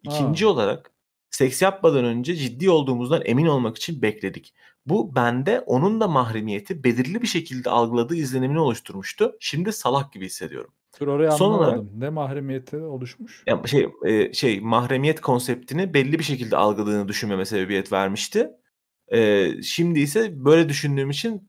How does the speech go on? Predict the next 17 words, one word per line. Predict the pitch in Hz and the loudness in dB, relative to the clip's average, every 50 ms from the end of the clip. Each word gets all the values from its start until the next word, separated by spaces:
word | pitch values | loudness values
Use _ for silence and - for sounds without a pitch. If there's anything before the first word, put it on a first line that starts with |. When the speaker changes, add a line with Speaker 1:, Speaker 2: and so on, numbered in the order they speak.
| _ - | _ -4
Speaker 1:
kendimi | 160 127 127 151 165 180 | -2 -2 -2 -2 -4 -2
salak | - 165 143 147 147 147 | -2 0 0 0 -2 -4
gibi | - 101 107 | -8 -12 -12
hissediyorum. | - - - 95 107 135 175 202 196 | -12 -10 -8 -8 -6 -6 -6 -6 -8
Çünkü | - 160 151 143 - 131 | -10 -12 -10 -6 -2 0
öyle | 139 143 147 143 143 - _ _ - | 2 2 0 -2 -6 -12 _ _ -16
dü-, | - - - - - - 143 | -16 -14 -12 -12 -12 -12 -12
düşünmediğini, | - - - 127 113 101 92 92 90 90 78 - - _ _ _ - | -12 -12 -10 -8 -8 -8 -8 -8 -8 -8 -10 -10 -12 _ _ _ -14
e, | 90 | -12
Speaker 2:
Ne | 90 85 - - - - - _ _ _ _ _ _ _ _ - | -12 -12 -12 -14 -16 -20 -20 _ _ _ _ _ _ _ _ -12
Speaker 1:
düşünmeye | 110 - - 101 123 131 | -12 -10 -6 -2 2 2
Speaker 2:
yapmış | 139 143 - - 214 - | 2 2 2 0 -2 0
ki | - | -2
Speaker 1:
başlamış. | 98 - - | -4 -4 -2
Speaker 2:
kız? | 165 143 120 127 | -4 -4 0 0
Orayı | 131 131 135 135 135 131 | 0 2 2 0 -2 -2
kaçırdım. | - 135 127 - - 107 107 107 107 107 113 110 | -4 -6 -6 -6 -10 -12 -12 -12 -12 -14 -14 -18